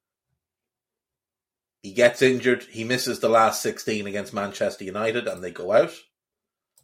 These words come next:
And seventeen eighteen, he misses the second leg of the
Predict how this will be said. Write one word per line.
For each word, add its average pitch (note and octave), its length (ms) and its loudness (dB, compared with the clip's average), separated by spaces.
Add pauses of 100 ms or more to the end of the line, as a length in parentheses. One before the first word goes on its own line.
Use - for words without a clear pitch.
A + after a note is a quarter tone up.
(960)
And A#2+ 380 2
seventeen C3+ 640 2
eighteen, C3+ 580 0 (1000)
he A#2+ 540 -4
misses B2 340 -2
the A2+ 120 -4
second A#2+ 420 4
leg A#2+ 360 6 (600)
of A2+ 380 6
the G#2+ 480 -4